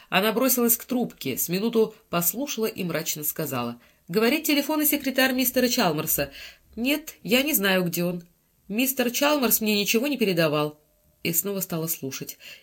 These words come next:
Из трубки доносился взволнованный женский голос, но слов я не мог разобрать. Бетти повторила:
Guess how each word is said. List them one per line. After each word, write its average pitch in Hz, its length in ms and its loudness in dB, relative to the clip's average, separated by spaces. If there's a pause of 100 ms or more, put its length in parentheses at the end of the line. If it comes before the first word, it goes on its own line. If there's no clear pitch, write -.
Из 180 140 -2
трубки 247 440 0
доносился 196 560 2
взволнованный 180 640 2
женский 180 400 0
голос, 147 480 -2 (380)
но 202 180 0
слов 294 320 -2
я 233 120 4
не 247 100 -2
мог 196 220 -2
разобрать. 143 600 -4 (340)
Бетти 175 280 0
повторила: 160 540 0